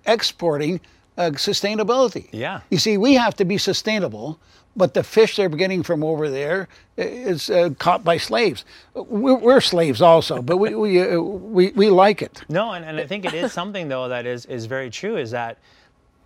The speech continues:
Speaker 2: I've known you guys for a long time now, so I've heard the story. I understand what you guys go, I understand the regulations, the laws, the rules, California, what, what you guys have to go through. And when I read this stat, thinking, like, why,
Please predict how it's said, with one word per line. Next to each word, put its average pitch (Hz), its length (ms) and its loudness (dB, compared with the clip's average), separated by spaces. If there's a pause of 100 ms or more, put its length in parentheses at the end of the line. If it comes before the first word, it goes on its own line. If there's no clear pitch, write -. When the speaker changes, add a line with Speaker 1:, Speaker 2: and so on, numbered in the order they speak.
(400)
Speaker 2:
I've 135 200 -6
known 127 340 -6
you 117 140 -8
guys 113 200 -8
for 117 100 -14
a 110 40 -10
long 107 200 -10
time 107 260 -12
now, 131 160 -12
so 120 120 -10
I've 92 120 -10
heard 117 240 -8
the 110 80 -12
story. 113 360 -10
I 95 140 -12
understand 110 420 -14
what 104 140 -12
you 104 80 -12
guys 98 260 -12
go, 117 200 -12
I 107 80 -12
understand 107 480 -12
the 101 60 -10
regulations, 101 720 -12
the - 120 -16
laws, 104 420 -10
the 98 100 -16
rules, 107 280 -12
California, 104 560 -12
what, 98 180 -12 (120)
what 104 160 -14
you 107 160 -12
guys 107 240 -12
have 107 160 -14
to 107 80 -16
go 104 200 -12
through. 104 320 -14 (520)
And 123 120 -10
when 135 120 -6
I 143 60 -8
read 165 280 -6
this 131 160 -6
stat, 175 480 -8
thinking, 123 240 -10
like, 113 180 -10
why, 123 340 -8